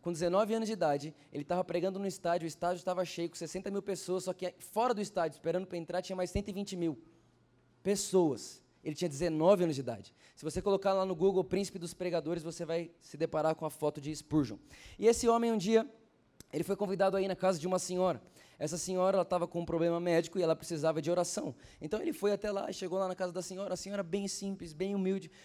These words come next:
começou a conversar com ela e ela começou a contar pra ele a história dela. E a história era mais ou menos assim: ela tinha sido dona de, é, é, empregada doméstica numa casa durante muitos anos. E o patrão dela era milionário e ele não tinha herdeiro nenhum.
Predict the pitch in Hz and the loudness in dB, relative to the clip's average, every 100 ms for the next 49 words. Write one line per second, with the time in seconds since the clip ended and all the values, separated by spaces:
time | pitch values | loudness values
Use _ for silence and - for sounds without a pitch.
0 | - 190 185 196 196 190 175 185 196 190 | -8 -6 -2 -4 -4 -4 -4 -6 -4 -2
1 | 190 175 170 185 175 190 190 180 185 185 | 0 0 -2 -2 -4 -4 -4 -4 -4 -2
2 | 196 190 180 - 190 180 180 180 185 - | -2 -2 -2 2 2 4 4 4 2 -6
3 | - 185 180 208 202 196 185 190 196 202 | -6 -2 0 2 2 4 2 2 0 -2
4 | 185 185 196 175 156 180 170 185 170 185 | -2 -4 -2 -2 0 -2 -4 -4 0 0
5 | 202 156 - - 156 156 151 151 156 170 | 0 -4 -16 -2 2 4 4 2 2 0
6 | 170 156 185 170 180 170 190 185 175 170 | 0 2 2 2 2 4 2 0 -2 -2
7 | - 170 180 156 180 180 170 196 202 165 | 0 2 2 0 -2 -2 -4 -4 -2 -2
8 | 196 - - - - 160 196 180 202 208 | -2 -4 -16 -20 -6 -4 0 -2 -2 -2
9 | 185 202 208 - 170 180 170 165 196 247 | 2 4 4 2 2 2 0 -2 -2 2
10 | 240 190 170 175 175 180 185 185 - 202 | 2 2 2 2 0 0 0 -4 -4 -4
11 | 170 185 208 226 233 208 | 0 2 2 0 0 -2